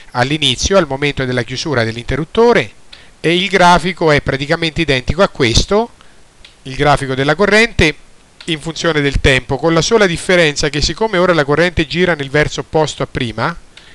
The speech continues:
perché prima girava in questo verso orario, diciamo verso positivo, e adesso invece gira nel verso antiorario, allora il grafico è identico, però parte da sotto, cioè è rovesciato in questo modo.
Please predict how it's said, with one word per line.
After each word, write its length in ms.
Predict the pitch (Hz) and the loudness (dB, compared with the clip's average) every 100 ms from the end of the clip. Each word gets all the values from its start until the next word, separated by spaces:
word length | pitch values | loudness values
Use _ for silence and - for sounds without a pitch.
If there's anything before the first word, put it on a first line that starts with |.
| - - | -20 -8
perché 320 | 135 - 143 | -6 -2 -4
prima 400 | - 165 165 143 | 0 0 2 0
girava 600 | 131 139 151 143 131 120 - - - - - _ _ | 0 2 4 4 4 0 -4 -18 -20 -20 -20 _ _
in 140 | 131 | -14
questo 340 | 127 147 139 147 | -2 -2 0 0
verso 400 | 139 139 - 143 | 2 2 0 -2
orario, 680 | 139 135 120 113 107 98 - | 2 4 2 0 -4 -8 -14
diciamo 400 | 117 131 131 131 | -6 -2 -2 -2
verso 360 | 127 131 - 131 | 0 -2 -2 -8
positivo, 680 | 131 - 135 135 110 98 - - - - - | -6 -6 -4 -4 -4 -6 -16 -20 -20 -20 -8
e 120 | 131 | -2
adesso 380 | 143 160 165 - | 2 4 2 0
invece 460 | 139 147 156 147 127 | -2 0 0 -2 -2
gira 400 | 160 160 147 127 | 0 2 2 2
nel 160 | 127 | -2
verso 420 | 123 147 143 - | -2 0 -2 -2
antiorario, 880 | 127 127 - 151 135 117 117 160 214 - - - - - - | -2 -2 -2 0 2 2 0 0 0 -4 -20 -20 -20 -10 -2
allora 280 | 170 185 | 2 4
il 80 | 156 | 2
grafico 480 | 160 190 - 135 143 | 4 4 4 0 0
è 40 | |
identico, 600 | 180 170 139 147 185 196 | 2 4 2 0 -2 0
però 340 | 185 233 214 151 | 0 4 4 4
parte 400 | - 143 143 151 | 4 2 2 -2
da 80 | 143 | -2
sotto, 400 | - 123 - 131 | -2 -4 -6 -2
cioè 160 | 156 | 0
è 60 | 143 | 0
rovesciato 580 | 143 147 143 147 127 139 | 0 -2 0 2 2 0
in 60 | |
questo 320 | - 127 - | -6 -8 -8
modo. 340 | 127 113 113 | -6 -4 -4